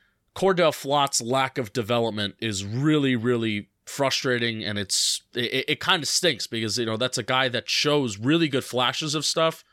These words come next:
and the fact that you can't rely on him consistently to be a starter out there really does stink, and it does change some of the plans that, you know, the, the Giants have this offseason, where it's like, "Oh, well, it's not just an outside corner that you need to find, it's, you need to find a slot corner as, as well."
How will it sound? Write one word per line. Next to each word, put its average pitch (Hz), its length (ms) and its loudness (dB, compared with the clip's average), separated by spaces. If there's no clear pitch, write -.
and 123 280 -2
the 120 60 0
fact 143 340 0
that 135 200 0
you 113 160 -6
can't 147 320 -4
rely 127 400 0
on 123 100 -2
him 117 160 -6
consistently 113 640 -2
to 104 100 -8
be 107 120 -2
a 104 80 -2
starter 110 440 -2
out 101 180 -4
there 101 260 -2
really 131 300 0
does 117 280 -2
stink, - 440 0
and 107 100 -2
it 98 80 -6
does 117 160 0
change 117 500 -2
some 113 200 -2
of 107 60 -4
the 104 60 -2
plans 104 520 -4
that, 101 260 -2
you 117 80 -6
know, 101 100 -2
the, 101 240 -4
the 104 100 -4
Giants 110 380 -2
have 104 240 -2
this 95 160 -4
offseason, 104 340 -2
where 92 140 -4
it's 82 100 -4
like, 101 100 -2
"Oh, 135 160 2
well, 101 120 -8
it's - 120 -4
not 135 200 -2
just 127 180 -4
an 123 60 -6
outside 131 360 -2
corner 110 320 -4
that 101 80 -2
you 107 80 -4
need 101 160 -6
to - 60 -12
find, 107 340 -4
it's, 95 220 -4
you 117 160 0
need 147 180 0
to 131 80 -2
find 139 300 -2
a 98 40 -4
slot 117 380 0
corner 110 420 -2
as, 107 280 -4
as 107 180 -2
well." 92 260 -2